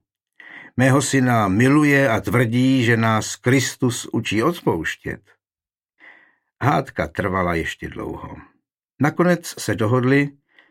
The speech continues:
že uzavřou smír. Olbram si dá pozor, pokud půjde za svou konkubínou, aby o tom vědělo co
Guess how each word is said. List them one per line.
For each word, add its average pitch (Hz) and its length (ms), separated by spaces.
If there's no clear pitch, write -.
že 90 180
uzavřou 117 640
smír. - 640
Olbram 131 540
si 110 160
dá 82 240
pozor, 143 680
pokud 139 280
půjde 123 420
za 117 140
svou 113 380
konkubínou, 117 1000
aby 87 180
o 95 100
tom 95 320
vědělo 90 440
co 87 280